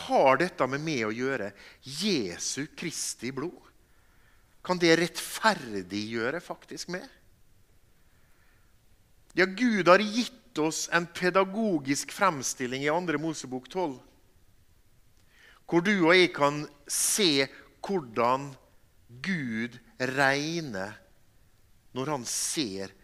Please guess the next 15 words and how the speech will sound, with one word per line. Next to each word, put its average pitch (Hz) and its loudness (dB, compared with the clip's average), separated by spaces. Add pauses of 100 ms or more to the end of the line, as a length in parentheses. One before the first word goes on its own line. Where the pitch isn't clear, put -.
(100)
Jesu 123 -6
Kristi 123 -8
blod. 156 -8 (4000)
Kristi 185 0
dyrebare 147 2
blod 123 -6
som 139 -6 (140)
blodet 127 -4 (160)
av 123 -2
et - -8
feilfritt 143 -4
og 113 -6
et 117 -14
lyteløst 120 -10
lam 139 -6